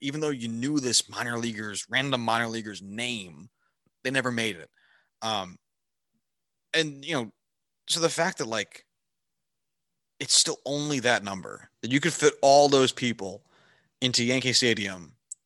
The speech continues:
twice is, like, s-, it's, it's, it's, like, mind-blowing. Um, it's a, it's about a hundred thirty-three new players a season.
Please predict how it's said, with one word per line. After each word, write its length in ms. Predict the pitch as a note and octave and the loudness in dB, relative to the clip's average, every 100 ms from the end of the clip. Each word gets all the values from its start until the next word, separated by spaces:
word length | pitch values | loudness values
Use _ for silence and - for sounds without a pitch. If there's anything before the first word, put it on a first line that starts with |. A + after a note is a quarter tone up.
| _ _ _ _ _ | _ _ _ _ _
twice 640 | - D3+ C3 - - - - _ _ _ _ | 0 4 4 4 6 4 2 _ _ _ _
is, 200 | C#3 A#2+ | -2 2
like, 160 | B2+ A#2 | 2 2
s-, 180 | - - | 2 2
it's, 220 | C#3 - | -2 -2
it's, 360 | A#2 A2 - - | -4 -4 -2 -2
it's, 200 | B2 A#2 | -2 -2
like, 160 | G#2+ G2 | -2 -2
mind-blowing. 640 | A2+ B2 B2 F#2 C2+ A#1+ - _ - - - _ | 0 2 0 -6 -12 -16 -20 _ -20 -20 -20 _
Um, 260 | - G#2 F#2+ - | -4 -2 -4 -2
it's 160 | D3+ E3+ | 2 4
a, 160 | D3+ | 6
it's 120 | D#3 | 4
about 180 | C3+ D3 | 4 4
a 60 | D#3+ | 4
hundred 420 | - G3+ F#3+ F3 | 4 2 2 -2
thirty-three 640 | - F3 E3+ E3 - D#3 D3 | 0 0 0 -2 -2 0 0
new 160 | C#3 | 0
players 420 | B2+ C#3 C3 A#2+ | -4 -4 -4 -4
a 60 | F#2+ | -2
season. 480 | - G2+ F#2+ A1 | -4 -4 -12 -16